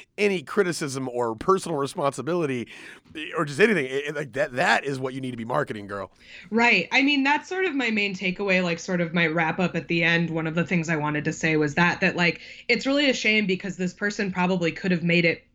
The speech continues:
Speaker 2: pretty far in another field because
Speaker 1: Yeah,
Speaker 2: she, she
Speaker 1: yeah.
Speaker 2: clearly has talents. It's just that her talents are not what they want,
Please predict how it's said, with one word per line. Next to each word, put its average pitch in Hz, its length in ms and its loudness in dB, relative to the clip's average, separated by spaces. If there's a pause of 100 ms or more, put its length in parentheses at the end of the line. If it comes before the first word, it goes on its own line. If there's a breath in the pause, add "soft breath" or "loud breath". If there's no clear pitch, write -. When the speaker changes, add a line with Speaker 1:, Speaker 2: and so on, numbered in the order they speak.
(160)
Speaker 2:
pretty 208 300 2
far 185 560 4
in 185 180 2
another 170 380 4
field 147 560 -4 (320 loud breath)
because 226 280 2
Speaker 1:
Yeah, 196 140 6
Speaker 2:
she, 190 80 -2
she 240 160 2
Speaker 1:
yeah. - 60 -2
Speaker 2:
clearly 330 360 0
has 180 260 -2
talents. 208 600 0
It's 185 180 -4
just 196 220 -4
that 190 200 -4
her 175 200 0
talents 202 460 2
are 175 80 4
not 175 280 2
what 175 140 -2
they 156 100 0
want, 160 280 0